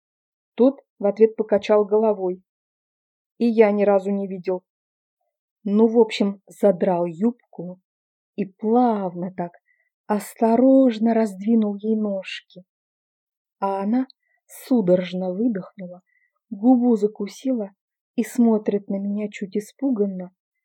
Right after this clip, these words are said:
но манит, разрешает. Я хотел сначала снять трусики, но потом передумал и поцеловал прямо в них.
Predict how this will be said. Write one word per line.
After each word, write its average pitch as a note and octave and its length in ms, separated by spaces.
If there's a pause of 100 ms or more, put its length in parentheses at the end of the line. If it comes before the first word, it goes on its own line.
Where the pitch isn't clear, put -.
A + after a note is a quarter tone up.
(200)
но A#3 160
манит, G#3 680 (440)
разрешает. G#3 1000 (1500)
Я A3 120
хотел G#3 380
сначала G#3+ 540
снять G#3 360
трусики, A#3 640 (460)
но G#3 140
потом G#3+ 420
передумал G#3+ 680 (160)
и - 80
поцеловал G#3+ 840 (320)
прямо A3 580
в G3 80
них. F#3 420